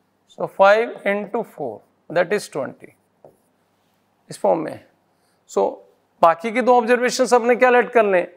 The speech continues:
A and B लेट कर लें, तो A and B, तो उसमें देखो आपके पास में थ्री प्लस फ़ोर प्लस फ़ोर प्लस A प्लस B, क्लियर है? तो आप ट्वेंटी, so what is the A plus B? A plus B आपके पास में यहाँ पे एट, इलेवन, नाइन,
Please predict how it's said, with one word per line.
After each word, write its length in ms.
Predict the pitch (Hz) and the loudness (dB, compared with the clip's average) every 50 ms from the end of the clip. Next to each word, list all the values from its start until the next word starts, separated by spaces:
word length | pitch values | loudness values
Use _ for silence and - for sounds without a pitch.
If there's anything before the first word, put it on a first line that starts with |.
| - | -2
A 140 | 220 202 208 214 226 | 2 2 4 4 2
and 120 | 226 214 214 | 2 2 2
B 100 | 247 254 | 2 2
लेट 240 | 247 254 247 247 - | 4 2 2 0 0
कर 100 | - 254 | 0 0
लें, 180 | 247 254 294 285 | 0 0 -2 -6
तो 320 | - _ _ _ _ 285 | -8 _ _ _ _ -4
A 140 | 247 196 208 214 | 0 2 2 2
and 180 | 208 202 185 185 | 0 0 -2 -4
B, 140 | 170 151 143 - | -4 -4 -4 -4
तो 80 | 196 202 | -4 -4
उसमें 260 | 190 - 226 240 226 | -2 -2 -4 -2 0
देखो 160 | 233 220 240 | 0 2 4
आपके 240 | 233 214 - - 214 | 2 2 0 -2 -10
पास 320 | - - - 202 180 - - | -6 -4 -4 -4 -4 -6 -8
में 100 | 214 180 - - | -14 -12 -10 -8
थ्री 200 | 190 208 214 214 | -8 -8 -8 -10
प्लस 340 | 196 - 196 190 185 185 - - | -8 -6 -4 -4 -4 -6 -8 -10
फ़ोर 220 | 175 175 175 180 170 - - | -6 -6 -6 -6 -8 -8 -8
प्लस 260 | 185 180 175 - - - | -6 -6 -6 -8 -10 -12
फ़ोर 280 | 156 143 131 120 - - _ - - _ _ _ _ _ _ _ - - - _ _ - | -10 -8 -8 -10 -12 -16 _ -20 -20 _ _ _ _ _ _ _ -20 -20 -20 _ _ -2
प्लस 280 | 196 208 196 - - | 0 0 0 -2 -4
A 420 | 226 180 175 180 185 190 185 - - | -6 -4 -4 -4 -4 -6 -10 -10 -8
प्लस 260 | 185 180 160 - - - | -6 -6 -6 -8 -10 -14
B, 60 | 127 123 117 120 _ _ _ _ _ _ _ _ _ _ _ _ _ _ _ _ _ - | -16 -16 -18 -20 _ _ _ _ _ _ _ _ _ _ _ _ _ _ _ _ _ -2
क्लियर 160 | - 208 220 | 0 0 0
है? 60 | 220 226 | 0 -2
तो 140 | - - | -2 0
आप 240 | - - - - - - 98 - - _ _ _ _ _ _ _ _ - | 0 0 0 0 -4 -16 -16 -18 -18 _ _ _ _ _ _ _ _ -6
ट्वेंटी, 380 | 165 156 147 139 - - 147 123 | -4 -2 -2 -4 -6 -10 -14 -14
so 220 | - - - 190 | -12 -8 -4 0
what 160 | 175 196 196 220 | 2 2 2 2
is 60 | 214 | 4
the 180 | 220 247 226 | 4 4 4
A 60 | 220 220 | 4 2
plus 260 | 220 254 226 220 - | 2 0 0 0 -2
B? 200 | 202 196 156 - - - - - _ _ _ _ _ _ _ _ - | -4 -6 -6 -8 -10 -14 -20 -20 _ _ _ _ _ _ _ _ -8
A 160 | - 185 180 | -6 -4 -4
plus 280 | 180 214 214 208 - 208 | 0 0 0 0 0 0
B 120 | 226 220 220 | 2 2 2
आपके 220 | 208 208 - 226 | 2 2 -2 -6
पास 360 | 220 - 208 196 196 - - 208 | -2 0 0 2 0 0 -2 -4
में 100 | 214 208 202 | -4 -2 0
यहाँ 160 | 196 190 196 | 2 2 2
पे 140 | 180 208 208 202 185 185 | 2 0 -2 0 0 0
एट, 220 | 196 196 196 196 | 0 -2 -2 -4
इलेवन, 360 | 190 165 165 170 175 175 180 175 165 | -4 0 2 2 2 2 2 0 0
नाइन, 360 | 147 139 135 127 117 - - | 0 0 0 -2 -4 -8 -14